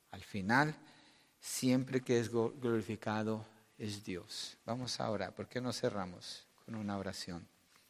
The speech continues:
Y terminamos aquí. Señor, gracias por permitirnos ver a través de este texto tu magnificencia,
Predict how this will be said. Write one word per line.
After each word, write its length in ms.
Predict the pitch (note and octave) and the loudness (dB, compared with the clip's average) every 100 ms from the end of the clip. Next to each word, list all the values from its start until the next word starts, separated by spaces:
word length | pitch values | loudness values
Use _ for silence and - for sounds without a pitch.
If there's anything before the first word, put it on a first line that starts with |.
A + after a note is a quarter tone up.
| - - | -20 -20
Y 60 | |
terminamos 720 | - G#2 F#2+ F2+ E2+ E2+ - | -10 -6 -4 -4 -6 -8 -10
aquí. 280 | - - - - _ - - - - - _ _ _ _ _ _ _ _ _ _ _ _ _ _ _ _ _ _ - | -12 -14 -18 -20 _ -20 -20 -20 -20 -20 _ _ _ _ _ _ _ _ _ _ _ _ _ _ _ _ _ _ -4
Señor, 440 | - A2 A2+ A2 | 2 4 6 4
gracias 1000 | G2+ A2 B2 C3 - C#3 C#3 - - - - - - - - - _ | 6 10 10 8 2 -2 -2 -6 -8 -12 -18 -20 -20 -20 -20 -20 _
por 120 | - A2 | -4 2
permitirnos 720 | A2 G2+ F#2+ A2 A2 A2 A2 | 2 2 2 4 4 2 6
ver 220 | G#2+ G#2 | 8 8
a 80 | G#2 | 6
través 460 | G#2 G2 G2 G2 | 4 4 6 4
de 200 | G#2+ G#2 | 4 4
este 300 | G2 - - | 4 0 -6
texto 580 | G2 G2 - - G#2+ A2 G#2+ - _ _ _ _ - | -2 -2 -2 -4 -6 -6 -10 -20 _ _ _ _ 2
tu 200 | B2+ B2+ | 6 6
magnificencia, 1120 | B2 A2+ A2 A2 G2+ G#2 - F2 F2+ F#2+ G#2 | 6 2 2 2 2 0 -2 -4 -6 -8 -8